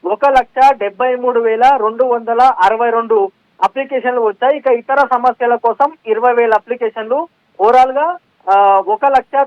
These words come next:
తొంభై ఎనిమిది వేల తొమ్మిది అప్లికేషన్లు వచ్చాయి. ఇక మరో అంశం కూడా మనం అడిగే ప్రయత్నం చేసినాం. చాలా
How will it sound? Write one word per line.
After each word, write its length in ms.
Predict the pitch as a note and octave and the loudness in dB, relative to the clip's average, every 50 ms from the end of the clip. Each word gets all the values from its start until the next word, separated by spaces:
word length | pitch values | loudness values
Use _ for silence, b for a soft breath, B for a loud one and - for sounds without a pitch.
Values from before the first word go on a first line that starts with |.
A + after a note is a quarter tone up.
| - | -2
తొంభై 360 | B3+ A#3+ A#3+ B3 B3 B3 A#3+ A#3 | -2 -4 -4 -2 0 0 0 0
ఎనిమిది 280 | A#3 A3+ A3+ A3+ A#3 | -2 -2 -4 -2 -2
వేల 200 | A3 A3+ A#3 C4 | -2 -2 -2 -4
తొమ్మిది 320 | B3+ - A3+ A3+ A#3 A3+ A3 | -4 -4 -6 -4 -2 -2 -2
అప్లికేషన్లు 520 | G#3+ - A#3+ B3+ C4 B3+ A3 B3 A#3+ A3+ | -2 -4 -6 -6 -6 -6 -4 -6 -6 -4
వచ్చాయి. 400 | G#3 G3+ G3+ - G#3+ A3+ C#4 D#4 _ _ _ _ _ - | -4 -6 -4 -4 -4 -4 -4 -4 _ _ _ _ _ -12
ఇక 120 | - G#3 C#4 | -6 -4 -2
మరో 240 | C4 A#3 A#3+ C4+ C#4+ | 0 2 2 2 2
అంశం 320 | C#4+ C4+ C4 - C#4+ C#4+ | 2 0 -2 -4 -8 -4
కూడా 140 | C#4+ C#4+ C#4+ | -2 0 0
మనం 200 | C#4 C4+ C4 B3 | 0 0 0 0
అడిగే 240 | A3+ G#3 A3 A3+ B3+ | -2 -2 -2 -4 -4
ప్రయత్నం 420 | B3 A#3 A3+ A3 A3 - A#3 A#3 | -4 -4 -6 -6 -6 -8 -6 -4
చేసినాం. 360 | A3+ G#3+ G3 - A3+ B3 C#4 B3+ - G#3+ | -4 -4 -4 -4 -8 -10 -6 -4 0 0
చాలా 160 | G#3+ A3+ B3+ | 2 2 2